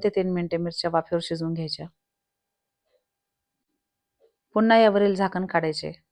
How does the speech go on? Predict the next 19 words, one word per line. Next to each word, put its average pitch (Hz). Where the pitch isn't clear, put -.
आणि 190
मिरच्या 190
अशा 196
पद्धतीने 185
उलट्यापालट्या 180
करून 165
घ्यायच्या. 165
अशा 226
पद्धतीने 190
चारी 202
बाजूने 190
उलट्या 180
पालट्या 175
करून 175
मिरच्या 180
मस्त 202
वाफेवर 170
शिजवून 160
घ्यायच्या. 165